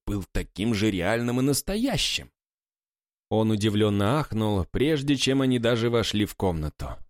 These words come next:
Ван Дун потянула Юйхао за рукав и прошептала: «Что с тобой, Юйхао?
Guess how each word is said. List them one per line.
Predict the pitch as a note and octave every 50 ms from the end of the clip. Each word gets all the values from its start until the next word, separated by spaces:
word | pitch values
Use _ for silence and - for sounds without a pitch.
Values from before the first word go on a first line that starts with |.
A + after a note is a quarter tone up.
| _ _ _ _ _ _ _ _ _ _
Ван | - G#2 F#2 F#2+ G2 G2+ F#2+ F#2+
Дун | G2+ A2+ C3+ D#3+ F3 E3
потянула | - F#3+ - - F3+ D#3+ D3 D#3+ E3 E3
Юйхао | D#3 D3+ D3 C3+ A#2+ - C#3 C#3+ D3+ C3+
за | A#2+ C3+
рукав | C#3 C3+ - F#3 G3 - -
и | G3+
прошептала: | - - G#3 - - - G#3+ - - B2+ G#2+ G2 F#2+ F#2+ F2+ - - _ _ _ _ _ _ _ _
«Что | - - - - - _ - F4+ D4 B3+
с | -
тобой, | - E3+ D3+ D#3 G3 G3+
Юйхао? | C4 C#4 B3+ - - D3+ B2+ A#2 A2+ A#2